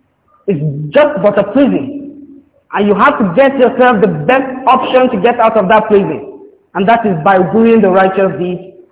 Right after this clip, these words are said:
and seeking your Creator and doing the best that will benefit you both in this life and the life to come. The last question is,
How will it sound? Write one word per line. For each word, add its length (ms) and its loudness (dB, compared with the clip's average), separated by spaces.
and 100 -6
seeking 280 0
your 440 -2
Creator 840 -2
and 160 -6
doing 180 2
the 80 -2
best 260 -2
that 160 -2
will 80 -8
benefit 380 -6
you 60 -8
both 240 -2
in 100 -6
this 160 -8
life 160 -4
and 140 -6
the 40 -6
life 220 -4
to 60 -12
come. 240 -16
The 80 -4
last 280 0
question 340 0
is, 140 -2